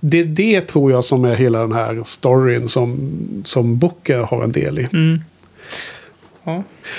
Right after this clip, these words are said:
Speaker 1: Och, och sen får vi ju veta mer om hans bakgrund i den här te-, eh, den här comics, eh, nummer tre då, då.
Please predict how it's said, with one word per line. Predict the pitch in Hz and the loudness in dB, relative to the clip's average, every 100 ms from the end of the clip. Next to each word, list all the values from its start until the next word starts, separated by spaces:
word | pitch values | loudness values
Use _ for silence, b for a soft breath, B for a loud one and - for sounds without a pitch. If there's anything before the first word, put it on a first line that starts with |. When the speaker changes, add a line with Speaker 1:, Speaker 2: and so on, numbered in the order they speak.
| B | B
Speaker 1:
Och, | 156 - | 2 4
och | 180 | 2
sen | 202 185 | 2 2
får | 220 | 2
vi | 226 | 4
ju | 220 220 | 4 4
veta | 208 196 - 240 | 2 2 0 -2
mer | 190 127 131 | 0 0 2
om | 127 | 2
hans | 131 127 131 - | 0 -2 -4 0
bakgrund | 135 - - 123 | 0 0 -2 0
i | 123 | 0
den | 117 | 0
här | 113 | -2
te-, | 113 139 - | -4 -4 -2
eh, | 139 | -2
den | 139 131 139 | -2 -2 0
här | 123 123 | 0 0
comics, | - 185 120 - - - | -2 -2 -2 -4 -4 -2
eh, | 135 120 | 0 0
nummer | 120 123 | 0 0
tre | 120 170 139 | 0 0 0
då, | 160 - | -4 -4
då. | 175 165 | -4 -6